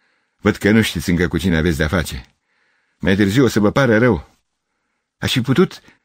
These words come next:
să vă învăț să cântați la pian. V-ați fi îmbogățit cultura muzicală, v-aș fi explicat lidurile lui Schumann.” „Ce frumusețe!” exclamă el cu fervoare, „ce muzică divină!”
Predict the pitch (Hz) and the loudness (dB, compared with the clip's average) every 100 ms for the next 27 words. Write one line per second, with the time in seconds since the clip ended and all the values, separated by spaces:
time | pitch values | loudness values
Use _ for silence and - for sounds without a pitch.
0 | _ _ _ _ - 139 139 131 143 170 | _ _ _ _ -2 2 4 4 2 0
1 | - 147 139 127 170 147 127 170 156 - | -2 0 0 2 2 0 0 2 2 -2
2 | _ _ _ _ _ - 127 - 127 123 | _ _ _ _ _ -2 -2 2 2 2
3 | 135 - 143 151 143 170 139 120 135 - | 2 0 0 0 2 2 2 0 -2 -2
4 | 143 90 - _ _ 127 - 143 139 - | 0 0 -4 _ _ -4 -2 -2 -2 -2
5 | 135 - 170 - _ - 139 180 120 107 | -4 0 -2 -2 _ -2 2 4 4 2
6 | 101 101 113 - 180 110 90 80 _ _ | 4 4 2 2 2 2 2 -2 _ _
7 | _ - 139 147 139 131 - 175 - 98 | _ -2 0 2 2 2 2 2 2 0
8 | 85 - _ _ 92 - 107 98 95 90 | 0 -4 _ _ -8 -6 -2 2 2 0
9 | 87 98 90 95 92 131 131 180 143 135 | -2 -2 0 0 0 2 4 4 4 2
10 | 120 120 113 170 113 87 | 4 4 4 2 4 2